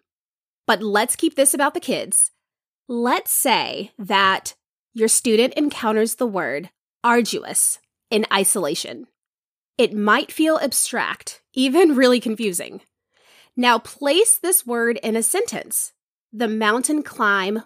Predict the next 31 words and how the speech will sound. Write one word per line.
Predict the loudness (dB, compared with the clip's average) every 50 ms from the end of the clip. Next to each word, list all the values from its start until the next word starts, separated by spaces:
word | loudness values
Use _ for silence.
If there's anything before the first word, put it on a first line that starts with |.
| _
was | 0 0 2 2 0 -2 -6 _ -4
arduous." | -2 0 0 -2 -2 -6 -8 -6 -4 -2 -2 -2 -2 -4 -8 _ _ _ _ _ _ _ _ _
Suddenly, | 2 4 4 4 4 4 4 4 2 4 4 4 4 4 2 0
the | 2 2 2
word | 2 4 2 4 4 2 0 -2 -4
takes | -8 -6 -2 -2 -2 0 0 -2 -2
shape, | -2 0 -2 -2 -2 -6 _ _ _ _ _ _ _ _ _ _
hinting | -10 -4 -2 -2 0 0 0 0 0 0 -2 -2 -2
at | -4 -4
a | -4 -4
challenging | -6 -8 -4 -2 -2 0 0 0 -2 -2 -2 -2 -4 -4
task. | -6 -8 -8 -8 -8 -6 -6 -8 -8 -8 _ _ _ _ _ _ _ _ _ _ _
Something | -2 0 2 2 2 2 0 0 0 0 0 0 -2 -2
that | -2 0 0 0 0
is | 2 2
strenuous, | 2 2 2 0 0 0 0 0 -2 -4 -4 -2 -2 -2 -2
difficult, | -2 -2 -4 -4 -4 -4 -6 -6 -6 -6 -6
taxing, | -4 0 0 0 0 0 0 0 0 -2 -4
exhausting. | -4 -4 -2 0 0 2 2 2 0 0 -4 -8 -10 -14 -16 _ _ _
You | 0 0 4
can | 4 2 2 2
probably | 2 2 2 2 2 2 2 2 2
fill | 0 0 -2 0 0 0
in | 0 0 0 0 -2 -4 -6 _
a | -4 -2
lot | 0 0 0 0 0
of | 0 0
synonyms | 0 2 2 2 2 2 0 -2 -2 -2
for | -2 -2
that | -2 -2 -2 0
word | -2 -2 -2 -4 -6 -12